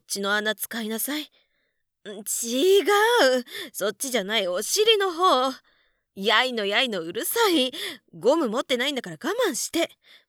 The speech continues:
マンコもアナルも同じ穴なんだから。なんですって？うんこする穴だからバッチリって。あんたね、しょんべんするチンチンもバッ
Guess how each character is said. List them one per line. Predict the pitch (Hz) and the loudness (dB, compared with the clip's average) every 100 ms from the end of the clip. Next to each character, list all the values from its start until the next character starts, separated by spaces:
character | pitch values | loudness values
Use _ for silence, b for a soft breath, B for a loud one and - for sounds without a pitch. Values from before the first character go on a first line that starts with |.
| _ | _
マ | 151 214 | -2 -2
ン | 233 | 0
コ | 196 | -4
も | 156 156 | -4 -2
ア | |
ナ | 262 220 | 0 -2
ル | |
も | 175 143 226 | -4 -6 -6
同 | 349 403 | -2 -2
じ | 302 | -2
穴 | 320 | -4
な | 453 587 523 | -4 -2 0
ん | |
だ | 311 | 0
か | 285 | -2
ら。 | 269 330 | 0 0
な | 240 | -2
ん | |
で | B B B B _ _ _ _ - _ _ _ _ _ - 196 202 262 453 622 | B B B B _ _ _ _ -20 _ _ _ _ _ -20 -18 -18 -14 -8 -2
す | 523 - - | -2 -2 -6
っ | |
て？ | 208 220 349 571 494 480 254 _ _ | -4 -2 -2 -4 -8 -12 -14 _ _
う | 214 320 | -12 -8
ん | 403 | -6
こ | 302 | -4
す | 254 - 208 | -4 -4 -2
る | 233 349 | 0 0
穴 | 330 | -2
だ | 330 | -4
か | 320 | -4
ら | 208 - | -10 -12
バ | 208 | -14
ッ | 226 _ _ - | -14 _ _ -10
チ | - 359 | -6 0
リ | 440 480 - - | 0 0 -2 -6
っ | |
て。 | B B 311 B _ _ _ _ _ _ _ - | B B -20 B _ _ _ _ _ _ _ 4
あ | 220 | 6
ん | 381 640 659 | 6 2 2
た | 554 311 | 2 4
ね、 | 226 269 294 165 _ _ _ _ | 4 4 4 2 _ _ _ _
し | - 220 | -4 2
ょ | 262 | 2
ん | 285 | 4
べ | 311 | 2
ん | |
す | 302 202 | 2 -2
る | |
チ | - 349 | 0 0
ン | 392 | 0
チ | 277 | -2
ン | |
も | 180 | -6
バ | 160 | 4
ッ | 392 | 4